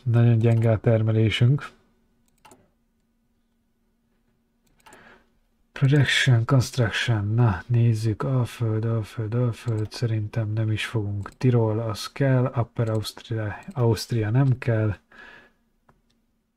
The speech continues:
Az jöhet. Észak. Transzilvánia jöhet. Kárpát-Ruténia nem kell.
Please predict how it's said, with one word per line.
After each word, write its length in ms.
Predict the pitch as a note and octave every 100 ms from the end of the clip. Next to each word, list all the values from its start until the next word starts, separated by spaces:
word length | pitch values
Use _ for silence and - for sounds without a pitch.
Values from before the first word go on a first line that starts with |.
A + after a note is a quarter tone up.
| _ _ _ _ _ _ _
Az 260 | - A2+ G#2+
jöhet. 720 | C#3 C#3 C#3 C3 C3 - - -
Észak. 1000 | C#3 B2 A#2 - - A2 - - - - _ _ _ _ _ _ _ _ _ _ _ _ _ _ - _ _ _
Transzilvánia 840 | - A#2 A2+ - A2+ G#2+ G#2 G2+
jöhet. 560 | G#2 B2+ C#3 A#2+ A2 - _ _ _
Kárpát-Ruténia 1200 | - A2+ G#2+ - A2+ G2 - G#2+ - G#2+ G2+ G2
nem 280 | G2 C3+ C#3
kell. 400 | - A#2 G#2+ G2+